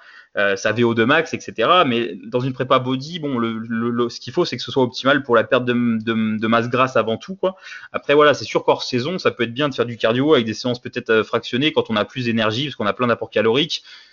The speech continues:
Si, et pour, euh, justement la santé du cœur, et cetera. Et puis aussi, bah, du cardio de faible intensité tous les jours. De toute façon, déjà, tous les jours, on devrait marcher un minimum pour la santé, tu vois.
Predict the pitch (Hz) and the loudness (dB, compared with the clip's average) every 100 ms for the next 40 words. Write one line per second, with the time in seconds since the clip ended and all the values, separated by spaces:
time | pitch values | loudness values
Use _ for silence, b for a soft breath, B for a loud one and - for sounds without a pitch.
0 | B - - - - - 110 110 110 110 | B -14 -12 -12 -14 -6 0 4 4 2
1 | 107 _ 151 131 113 - 131 143 110 110 | -2 _ -2 2 2 2 2 2 2 -2
2 | 113 113 - 151 117 - 104 113 151 160 | -8 -8 -2 2 0 -2 -4 0 2 0
3 | 113 104 139 98 101 101 113 139 110 - | -2 -10 -4 -6 -4 -4 -2 -4 -6 -4
4 | 123 110 110 - _ 123 123 127 127 165 | -2 -2 -4 -14 _ -6 -4 -4 -6 -2
5 | 147 - 127 123 151 139 107 113 117 - | -2 0 -2 -2 -2 -4 0 0 0 0
6 | - 117 117 120 139 131 110 104 117 139 | 0 0 0 2 0 2 0 0 -2 -4
7 | 98 98 | -4 -8